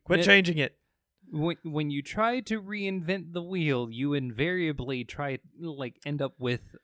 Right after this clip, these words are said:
Speaker 2: a square that you end up having to turn into the wheel again.
Speaker 1: I think he looked good in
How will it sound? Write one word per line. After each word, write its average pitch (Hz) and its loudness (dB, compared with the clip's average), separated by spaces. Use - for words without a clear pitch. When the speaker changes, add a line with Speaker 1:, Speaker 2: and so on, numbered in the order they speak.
Speaker 2:
a 131 -2
square 143 0
that 120 -4
you 127 -4
end 135 -4
up 123 -6
having 131 -8
to 123 -8
turn 123 -8
into 147 -2
the 147 -4
wheel 95 -6
again. 92 -4
Speaker 1:
I 160 -4
think 220 -2
he 208 -2
looked 143 -4
good 160 6
in 120 -6